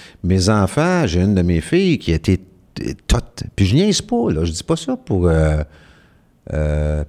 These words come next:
préparer quoi que ce soit, là. J'ai une de mes filles qui a été littéralement traumatisée par ce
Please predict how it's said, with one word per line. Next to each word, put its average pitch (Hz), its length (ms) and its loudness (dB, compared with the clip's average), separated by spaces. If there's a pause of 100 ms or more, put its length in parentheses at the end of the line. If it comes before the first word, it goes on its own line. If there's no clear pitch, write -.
préparer 107 540 2
quoi 104 160 0
que - 80 -4
ce 104 120 0
soit, 170 420 2
là. 78 280 0 (800)
J'ai 82 240 0
une 117 140 4
de 92 100 4
mes 82 180 2
filles 175 360 2
qui 90 120 0
a 80 80 2
été 123 600 0
littéralement 113 880 2
traumatisée 101 800 0
par 73 180 -4
ce 80 520 -2